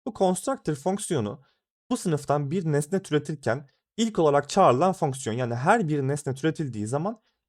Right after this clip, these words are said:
ilk olarak bu fonksiyon kesinlikle çağrılacak.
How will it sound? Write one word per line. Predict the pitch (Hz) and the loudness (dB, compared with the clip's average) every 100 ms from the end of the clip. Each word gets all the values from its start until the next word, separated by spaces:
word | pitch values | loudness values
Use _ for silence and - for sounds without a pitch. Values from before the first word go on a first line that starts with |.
| - | -4
ilk | 214 - | 0 2
olarak | 139 175 190 | 4 4 2
bu | 143 180 | 0 -2
fonksiyon | 175 - 139 131 165 180 | -2 -2 -2 0 -4 -2
kesinlikle | - 170 156 139 185 | -2 -2 -2 -2 -2
çağrılacak. | - 143 107 95 - | 2 2 2 -2 -10